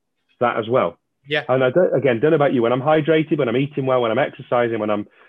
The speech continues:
Speaker 1: all of these things, everything seems to get done more efficiently and quicker.
Speaker 2: Yeah, hundred percent.
Speaker 1: Uh, you know, uh, uh, and, and I think there's a compound effect almost there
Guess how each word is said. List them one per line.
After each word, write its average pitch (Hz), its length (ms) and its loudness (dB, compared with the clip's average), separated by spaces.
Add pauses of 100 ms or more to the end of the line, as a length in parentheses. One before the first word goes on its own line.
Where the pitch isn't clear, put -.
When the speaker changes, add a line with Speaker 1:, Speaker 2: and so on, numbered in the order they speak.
(160)
Speaker 1:
all 151 320 2
of 131 60 2
these 127 180 -2
things, 104 260 0 (920)
everything 170 540 0
seems 143 220 0
to - 80 -6
get 139 240 -4
done 127 200 2
more 117 200 4
efficiently - 420 -6
and 107 80 -6
quicker. - 380 -6 (460)
Speaker 2:
Yeah, 196 220 -2
hundred 165 200 -6
percent. 202 280 -10 (160)
Speaker 1:
Uh, 139 180 0 (180)
you 165 120 0
know, 104 160 2 (200)
uh, 165 40 -2
uh, - 420 -10
and, 156 200 2
and 147 140 2
I - 80 -6
think 151 160 0
there's 123 140 -2
a 127 60 0
compound 139 540 -2
effect 110 400 -4
almost 101 380 -4
there 90 220 -6